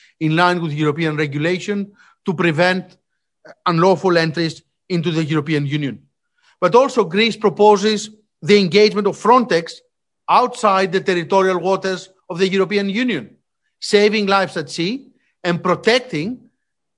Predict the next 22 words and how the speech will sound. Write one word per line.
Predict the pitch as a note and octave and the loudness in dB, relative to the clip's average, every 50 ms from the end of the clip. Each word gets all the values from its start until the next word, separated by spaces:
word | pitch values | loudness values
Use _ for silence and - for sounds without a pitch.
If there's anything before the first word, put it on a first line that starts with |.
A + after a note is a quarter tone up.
| F3 D#3+ D#3+ - _ - | -20 -20 -20 -14 _ -4
unlawful | - F3 F3 F3+ G3+ G#3+ G3+ G#3 G#3 G3 F3+ | -2 0 4 6 6 6 4 4 2 0 0
departures | D3+ F3+ C#3+ A3 A#3 C4+ B3+ - - E3+ E3 G3 - - - _ _ _ _ _ | 0 -2 0 2 2 2 2 -2 -4 -4 -4 -4 -6 -8 -16 _ _ _ _ _
from | - F#3 F3 E3+ F3 | -6 -4 -4 -2 0
countries | G3 G3 F#3 E3 F#3 E3 D3+ | 0 0 0 0 -4 -4 -4
on | F#3 F3+ | -6 -4
transit. | F3+ G#3+ A#3 A3 D#3+ D3+ B2+ G#2+ - _ _ _ _ _ _ - | 0 0 0 0 0 -2 -6 -8 -8 _ _ _ _ _ _ -4
And | E3 E3+ | 0 0
I | E3+ | 0
think | D3+ F3+ F#3+ F3 D3+ C3 | 0 0 -2 -2 0 2
Europe | F3+ F#3 F#3+ G3+ G3 G3 - - _ _ _ _ - | 4 6 6 6 4 2 -2 -14 _ _ _ _ -4
needs | D#3+ F#3+ G3 - - | -2 -2 -2 -2 -4
to | - G3+ | -8 -6
work | E3 F3 A3+ A#3 G#3+ D#3 C#3 - - - _ _ - | 0 2 2 4 4 2 -2 -6 -16 -20 _ _ -4
with | D3+ E3 | -4 -2
these | E3 E3 D3 - | -2 -4 -6 -4
countries | - E3+ E3+ E3 - F3+ F#3 F3 - _ _ _ _ _ - | -2 -2 -2 -2 -2 -4 -4 -6 -8 _ _ _ _ _ -8
in | F#3 F3+ | -4 -4
establishing | F3+ D#3 F3 G3 F3+ E3+ E3+ E3+ C#3+ F3+ F3+ D#3 | -2 0 2 2 2 2 0 -4 -6 -6 -6 -2
this | F3 F#3+ - | -2 -2 -4
kind | - - F3 F3 E3+ E3 F3+ F3+ F3+ E3+ E3+ _ _ _ _ _ _ _ _ - | -2 -2 -2 -2 -2 -2 -4 -6 -10 -12 -14 _ _ _ _ _ _ _ _ -2
of | F3+ D#3 C3 D3+ | 0 0 0 2
relationship. | D#3 E3 E3+ D#3 C#3 D#3 C#3 - - G#2+ - _ | 2 2 2 0 0 -4 -8 -8 -10 -14 -18 _